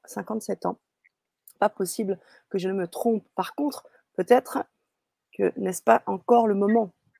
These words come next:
C'est pourquoi je laisse des écrits. Je vais essayer encore une fois. Et si cela ne marche pas, il y aura des écrits pour plus tard. » Très puissant.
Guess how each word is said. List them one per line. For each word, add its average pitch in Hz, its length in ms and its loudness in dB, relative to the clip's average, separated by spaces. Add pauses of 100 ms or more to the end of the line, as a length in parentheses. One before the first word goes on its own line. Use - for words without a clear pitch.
(500)
C'est - 160 -6
pourquoi - 520 0
je 170 140 -6
laisse 185 360 -4 (240)
des 202 200 -2
écrits. - 640 -12 (420)
Je 170 60 -2
vais 170 100 4
essayer 180 300 2 (100)
encore 226 320 0
une 175 140 -6
fois. 160 200 -6 (340)
Et 208 60 -6
si 208 100 -12
cela 202 200 -6
ne 185 60 -6
marche 196 260 -8
pas, 170 240 -8 (400)
il 170 100 -6
y 165 60 -4
aura 196 140 -8
des 156 260 -8
écrits 170 220 -8
pour 170 140 -18
plus - 140 -20
tard. » - 500 -16 (220)
Très - 140 -16
puissant. - 360 -12